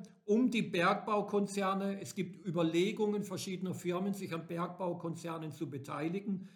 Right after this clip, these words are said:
Aber es fand jetzt in Toronto auch ein richtiges Gerangel statt zwischen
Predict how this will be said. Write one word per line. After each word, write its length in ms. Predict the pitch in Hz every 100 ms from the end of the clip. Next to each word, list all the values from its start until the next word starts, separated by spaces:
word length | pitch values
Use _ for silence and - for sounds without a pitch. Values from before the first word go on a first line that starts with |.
| _
Aber 180 | - 151
es 140 | -
fand 420 | - - 165 208 -
jetzt 260 | 190 -
in 120 | 170
Toronto 480 | 156 156 139 160 175
auch 240 | 185 170 165
ein 140 | 147
richtiges 680 | 131 196 202 - 175 185 -
Gerangel 480 | 156 127 143 175 180
statt 400 | - 170 170 - _ -
zwischen 360 | 160 156 170